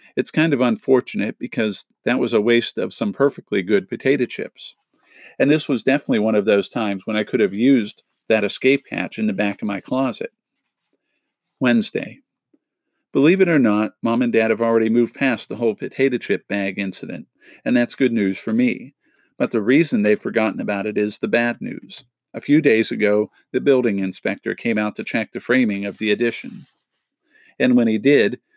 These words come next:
he found out the whole structure was too close to Missus Tuttle's property line by three feet. I guess the construction company messed up when they created the plans for the addition,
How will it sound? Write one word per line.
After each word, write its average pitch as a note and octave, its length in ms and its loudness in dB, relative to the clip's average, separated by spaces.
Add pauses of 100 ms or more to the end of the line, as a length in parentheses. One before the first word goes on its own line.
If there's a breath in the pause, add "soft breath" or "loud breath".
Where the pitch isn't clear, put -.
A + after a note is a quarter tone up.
he C3+ 140 -4
found C3 300 2
out A#2 160 2
the A#2 80 -4
whole B2 160 0
structure C3 520 -2
was G2 140 -6
too C3+ 160 -4
close A2+ 300 0
to A#2+ 100 -4
Missus A2+ 320 -4
Tuttle's B2 400 -2
property G2+ 580 -4 (320)
line A2 360 0
by G2+ 220 0
three A2+ 380 0
feet. - 520 -4 (880 soft breath)
I - 80 0
guess C3+ 240 0
the B2 120 -2
construction B2 600 0
company G#2+ 400 -6
messed A2+ 320 0
up A#2+ 180 -2
when G#2 100 -2
they G#2 120 0
created A#2 460 0
the G2+ 60 -16
plans G#2 380 -4
for A2 120 -8
the G#2 140 -2
addition, G#2+ 520 -2